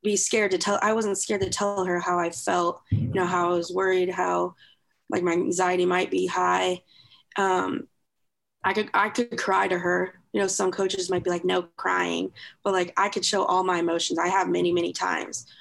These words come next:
which is really big. Like, she's been my, basically my mother away from home. So, um, yeah, that's been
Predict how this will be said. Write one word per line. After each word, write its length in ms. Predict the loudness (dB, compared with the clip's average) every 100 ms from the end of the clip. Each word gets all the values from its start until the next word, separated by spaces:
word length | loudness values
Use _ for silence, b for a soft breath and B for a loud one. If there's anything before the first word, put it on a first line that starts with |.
| B -4
which 100 | -2
is 160 | 0
really 240 | 2 2 0
big. 260 | 0 0
Like, 160 | -2 -2
she's 280 | -2 -4 -2
been 480 | 0 2 0 -2 -10 _ _ _ _ B B _ _
my, 220 | 0 0 0
basically 280 | 0 2
my 140 | 2 2
mother 420 | 4 2 2 0
away 220 | 0 0
from 160 | -2 -4
home. 440 | -2 -4 -4 -6 _ _ _ _ _ _ _ _ _ _
So, 520 | -4 0 0 0 -4 -8 B B B B B B _ _ _ -20 -2
um, 460 | 0 2 0 -2 -10 _ _ _ _
yeah, 260 | 0 0 0
that's 180 | -2
been 360 | -2 -2 -2